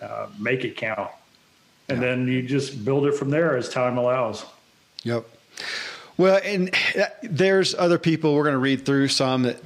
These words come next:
Speaker 2: you know, cite that. You know what is interesting, Tom? I came into the early morning and,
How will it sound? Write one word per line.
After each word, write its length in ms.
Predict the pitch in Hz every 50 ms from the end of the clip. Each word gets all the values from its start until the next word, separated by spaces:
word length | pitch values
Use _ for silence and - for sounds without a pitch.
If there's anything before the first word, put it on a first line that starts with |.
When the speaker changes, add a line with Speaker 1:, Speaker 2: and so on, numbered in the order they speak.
| - -
Speaker 2:
you 100 | 139 123
know, 100 | 120 113
cite 460 | - - - - 135 131 135 135 -
that. 220 | 131 120 113 - - - - -
You 80 | 170
know 100 | 175 214
what 180 | 214 214 208 180 - -
is 180 | 170 151 127 127
interesting, 520 | 147 151 143 151 147 - - 143 131 120
Tom? 360 | - 127 120 117 120 120 120 -
I 580 | - 113 131 135 143 151 156 160 170 170 165 165 - - - - - - - _ _ _ _ _ _ _ _ _
came 380 | - - 160 160 160 160 151 143
into 760 | 139 143 143 143 135 - - 127 120 113 117 117 117 117 - -
the 140 | - 123 -
early 380 | - 143 139 143 143 139 135
morning 720 | 131 131 127 123 123 127 127 123 123 123 123 123 123 120
and, 520 | 123 123 120 113 113 110 110 107 107 101